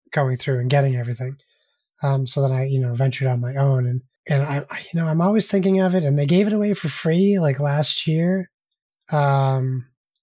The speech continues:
randomly, like, at E three, or maybe it was two years ago. So I just snagged it, and it's just that and, like, Spec Ops: The Line are always on my mind. Those two games for some reason. Um, so yeah, I just figured,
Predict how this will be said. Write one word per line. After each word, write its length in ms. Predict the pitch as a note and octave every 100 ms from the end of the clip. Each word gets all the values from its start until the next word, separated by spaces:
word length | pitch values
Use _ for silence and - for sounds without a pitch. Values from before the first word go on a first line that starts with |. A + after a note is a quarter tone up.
| _ -
randomly, 520 | C3 C3 D3 D#3 E3 D#3+
like, 180 | C#3
at 120 | C3+ C3+
E 100 | C#3
three, 380 | D3 C#3+ D3
or 40 | C#3
maybe 200 | C#3 C3+
it 40 |
was 100 | A#2+
two 140 | - D#3
years 280 | D3 D#3 D#3+
ago. 220 | E3+ F3
So 160 | E3 C3
I 60 |
just 220 | C3 C3+
snagged 380 | - D3 C#3+ C#3
it, 120 | D3
and 140 | C3 B2+
it's 200 | B2+ -
just 300 | D3 - - _ _ _ _ _ _ _ _
that 420 | D3 E3 G#3 -
and, 80 | A#3+
like, 180 | F#3+ D3
Spec 380 | - - D#3+ D#3+
Ops: 260 | D3 -
The 60 | C#3+
Line 260 | C3 C3+ C3+
are 200 | C3+ - -
always 600 | C#3+ C#3 D3 D#3+ D3 - _ _
on 200 | D#3 D3
my 120 | C#3
mind. 340 | A#2+ A2+ B2 -
Those 200 | D3 C#3+
two 180 | - D#3
games 360 | C3 A2+ C3 -
for 200 | - D#3
some 220 | - B2
reason. 300 | A#2 A2 F3 - _ _ _ _ _ _ _ _ _
Um, 420 | C3+ B2 B2 C3+ - -
so 140 | -
yeah, 180 | F3 C#3
I 40 | B2
just 160 | B2+
figured, 400 | C#3 B2+ B2 B2